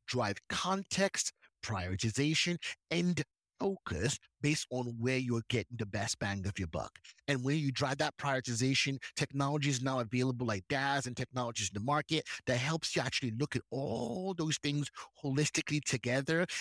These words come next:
and allows you to be very, very surgical in your remediation.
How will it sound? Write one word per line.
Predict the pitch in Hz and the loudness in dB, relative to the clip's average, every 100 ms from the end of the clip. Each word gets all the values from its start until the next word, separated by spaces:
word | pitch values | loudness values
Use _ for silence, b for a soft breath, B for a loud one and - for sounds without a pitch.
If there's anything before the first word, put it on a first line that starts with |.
| - | -2
and | 123 | -2
allows | 113 113 120 | 0 0 -2
you | 131 | -2
to | - | -6
be | 110 123 117 | -2 -2 0
very, | 127 135 147 | 2 4 4
very | 147 151 | 2 2
surgical | - 120 127 - 120 | 2 0 -2 -6 -10
in | |
your | 120 | -8
remediation. | 113 110 104 101 98 98 82 | -8 -8 -4 0 2 2 -2